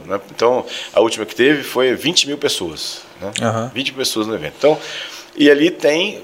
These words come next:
Speaker 1: você, ali tem palestras de hackers mesmo,
Speaker 2: Aham.
Speaker 1: que vão pro, pro, pro, pra lá e falam sobre técnicas de ataque mesmo, né?
Speaker 2: Aham.
Speaker 1: Então, assim, é um congresso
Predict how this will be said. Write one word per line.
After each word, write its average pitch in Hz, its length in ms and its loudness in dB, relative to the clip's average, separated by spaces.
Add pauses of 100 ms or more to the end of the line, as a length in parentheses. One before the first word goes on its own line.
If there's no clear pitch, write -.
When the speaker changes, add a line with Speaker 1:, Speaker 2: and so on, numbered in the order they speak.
Speaker 1:
você, 131 300 2 (400)
ali 147 300 6 (340)
tem 131 140 2
palestras 123 680 4
de - 160 -2
hackers 156 540 0
mesmo, 123 380 2
Speaker 2:
Aham. 123 220 0
Speaker 1:
que 285 260 0 (480)
vão 127 200 6
pro, 156 280 -2
pro, 101 640 0 (240)
pro, 92 400 -4 (320)
pra 98 140 10
lá 147 200 6
e 156 180 2
falam 151 380 2
sobre 190 240 -2
técnicas 190 320 -2
de 202 80 0
ataque 156 560 2
mesmo, 139 420 2 (160)
né? 135 180 6 (340)
Speaker 2:
Aham. 120 200 0
Speaker 1:
Então, 151 200 4
assim, 156 180 2
é 123 80 6
um 131 80 6
congresso 139 540 2